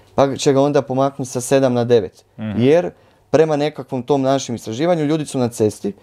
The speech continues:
Speaker 1: što znači da je manji broj ljudi
Speaker 2: Kod kuće?
Speaker 1: kod kuće, što znači da ako želi veći reach postić, da pomakne
Speaker 2: Zanimljivo.
Speaker 1: na nekakav
Speaker 2: Da.
Speaker 1: kasni termin. I ono što je fora, da te, sve te impresije koje mi obrađujemo,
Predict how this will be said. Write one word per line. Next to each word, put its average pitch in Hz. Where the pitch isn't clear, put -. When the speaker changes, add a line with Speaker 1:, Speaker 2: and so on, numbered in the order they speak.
Speaker 1:
što 123
znači 135
da 123
je 123
manji 135
broj 120
ljudi 110
Speaker 2:
Kod -
kuće? -
Speaker 1:
kod -
kuće, 117
što 135
znači 147
da 147
ako 135
želi 147
veći 143
reach 139
postić, 165
da 135
pomakne 139
Speaker 2:
Zanimljivo. 95
Speaker 1:
na 117
nekakav 110
Speaker 2:
Da. 101
Speaker 1:
kasni 113
termin. 104
I 117
ono 175
što 170
je 147
fora, 170
da 160
te, 180
sve -
te 185
impresije 151
koje 117
mi 131
obrađujemo, 110